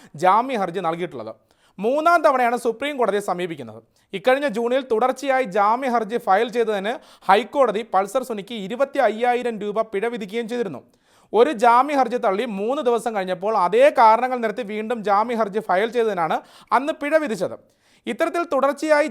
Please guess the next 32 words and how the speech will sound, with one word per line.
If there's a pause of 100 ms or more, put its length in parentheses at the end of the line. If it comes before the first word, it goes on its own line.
ജാമ്യ
ഹർജി
ഫയൽ
ചെയ്യുന്ന, (140)
സഹായിക്കാൻ (360)
അല്ലെങ്കിൽ
അതിന്
സഹായകമാകുന്നത് (120)
പൾസർ
സുനിക്ക്
പിന്നിൽ (120)
ആരോ (120)
ഉണ്ടെന്നും (280)
കോടതി
അന്ന് (120)
അഭിപ്രായപ്പെട്ടതാണ്. (460)
അപ്പോൾ
ഇത്തരത്തിലുള്ള (120)
അഭിപ്രായങ്ങളൊക്കെ (120)
കോടതി
മുന്നോട്ട്
വയ്ക്കുന്ന
സാഹചര്യത്തിൽ
പോലും (100)
സർക്കാർ
വൃത്തങ്ങൾ
അല്ലെങ്കിൽ (340)
സർക്കാർ
എന്തുകൊണ്ടാണ്
പൾസർ
സുനിക്ക് (140)
ജാമ്യം